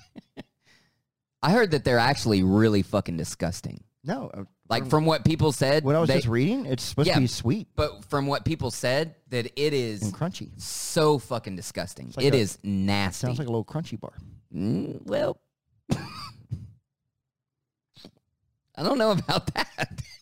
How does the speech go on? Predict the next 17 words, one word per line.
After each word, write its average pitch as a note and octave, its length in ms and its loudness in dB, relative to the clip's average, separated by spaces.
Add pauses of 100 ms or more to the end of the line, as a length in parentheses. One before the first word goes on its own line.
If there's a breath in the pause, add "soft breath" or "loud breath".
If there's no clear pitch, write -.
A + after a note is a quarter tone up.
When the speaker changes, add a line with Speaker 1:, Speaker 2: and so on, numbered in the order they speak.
(1600 soft breath)
Speaker 2:
Like G2 80 -10
a G2 40 -10
little A2+ 120 -8
Mister A#2+ 260 -12
Good C3 180 -10
bar. - 180 -16 (1300)
Speaker 1:
I'm G3 160 2
surprised. C3 800 2
I, G#2+ 100 -4 (280)
I, C3+ 100 -8
where D#3 400 0
did A#3+ 160 -6
it G3+ 80 -4
even C3 220 -2
come A#2 320 -4
<laughs> - 80 -20
from? - 280 -6